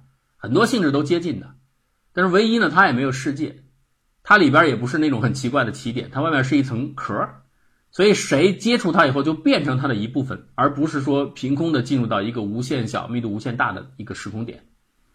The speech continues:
它通过这个来试图摆脱这种很奇异的一种例外存在，因为这个我有一个固定的状态在嘛。暗能量星呢，就是暗能量来解释的。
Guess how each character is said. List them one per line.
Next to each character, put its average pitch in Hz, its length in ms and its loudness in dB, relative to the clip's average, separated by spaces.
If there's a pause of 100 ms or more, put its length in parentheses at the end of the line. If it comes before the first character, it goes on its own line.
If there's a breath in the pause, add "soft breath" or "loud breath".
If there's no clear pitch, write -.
(220)
它 180 100 0
通 202 180 4
过 202 140 8
这 220 140 4
个 147 100 4
来 113 220 2
试 143 200 2
图 127 160 2
摆 104 320 -4
脱 123 440 -2 (380 loud breath)
这 139 100 -2
种 104 120 -2
很 101 140 0
奇 - 260 -6
异 113 160 0
的 - 160 -8
一 104 80 -6
种 98 180 -8
例 120 120 2
外 101 160 0
存 - 220 -14
在， - 180 -12
因 143 80 -6
为 170 60 -6
这 202 160 -2
个 113 280 -2 (180)
我 120 120 2
有 123 120 4
一 101 80 -2
个 113 180 -2
固 160 200 2
定 147 160 2
的 101 60 0
状 131 220 -4
态 - 160 -12
在 - 160 -14
嘛。 - 160 -20 (440)
暗 185 160 6
能 135 120 6
量 123 120 6
星 120 200 0
呢， 101 100 -2
就 98 100 -8
是 95 60 -6
暗 110 180 -2
能 87 120 -10
量 90 180 -12
来 80 100 -12
解 - 160 -14
释 - 160 -16
的。 - 160 -20